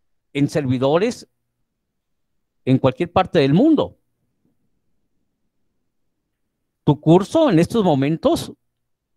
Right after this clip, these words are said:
Classroom, está almacenado en la nube. No precisamente físicamente está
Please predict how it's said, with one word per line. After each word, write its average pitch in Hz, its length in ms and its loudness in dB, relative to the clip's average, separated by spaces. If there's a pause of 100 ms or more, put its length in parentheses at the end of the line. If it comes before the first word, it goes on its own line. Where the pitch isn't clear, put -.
(920)
Classroom, 185 480 0 (560)
está 175 500 -8 (220)
almacenado 135 540 0
en 170 80 2
la 127 100 2
nube. 262 460 0 (1080)
No 143 280 4
precisamente 175 640 -2
físicamente 165 680 -4
está 170 300 -6